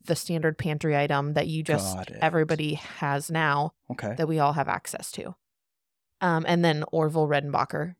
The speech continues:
Speaker 1: came on the scene, and he's sort of the big name that we think of with
Speaker 2: Yes.
Speaker 1: standard
Speaker 2: Right.
Speaker 1: pantry popcorn.
Speaker 2: Right.
Speaker 1: And the last thing I have about the history of popcorn itself is now when we think about popcorn, I think
Speaker 2: Mm-hmm.
Speaker 1: it's just as common, if not more common, for people to buy pre-popped bags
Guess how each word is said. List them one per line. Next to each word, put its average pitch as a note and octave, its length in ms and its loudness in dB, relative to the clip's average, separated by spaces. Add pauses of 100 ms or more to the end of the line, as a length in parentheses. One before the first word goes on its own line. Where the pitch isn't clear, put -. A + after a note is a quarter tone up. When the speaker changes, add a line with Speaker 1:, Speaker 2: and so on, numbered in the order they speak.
Speaker 1:
came D3+ 180 -2
on D3 140 0
the D3+ 60 -2
scene, D3+ 300 0
and D3 140 0
he's F3 240 2
sort F3+ 200 2
of E3 140 0
the E3+ 80 6
big D#3 320 2
name D3 260 0
that C#3+ 120 0
we D3+ 100 0
think D3+ 300 -2
of C#3+ 160 2
with D3+ 200 0
Speaker 2:
Yes. - 120 -12
Speaker 1:
standard C#3+ 560 -4
Speaker 2:
Right. - 120 0
Speaker 1:
pantry C3 340 -6
popcorn. - 360 -6
Speaker 2:
Right. D3+ 300 -6 (1080)
Speaker 1:
And E3 200 0
the E3 80 6
last D3+ 400 8
thing F3 180 2
I D#3+ 100 2
have E3 220 0
about D#3 220 2
the D3+ 100 0
history E3+ 360 -2
of D#3 60 -2
popcorn E3 360 0
itself G3+ 460 0
is F3 320 2 (480)
now E3+ 380 8
when G#3+ 160 8
we A#3 120 4
think A#3+ 180 -4
about A#3+ 200 6
popcorn, C4 720 -4
I F#3+ 140 2
think G3+ 240 -2
Speaker 2:
Mm-hmm. F#3 80 2
Speaker 1:
it's G#3 160 -2
just E3+ 420 4
as F#3 160 2
common, F3 340 0
if F#3 140 0
not D#3+ 180 2
more D#3 180 2
common, G#3+ 360 0
for F#3 160 0
people F#3 280 -2
to F3 120 -8
buy D#3+ 160 4
pre-popped - 680 -6
bags A3+ 500 0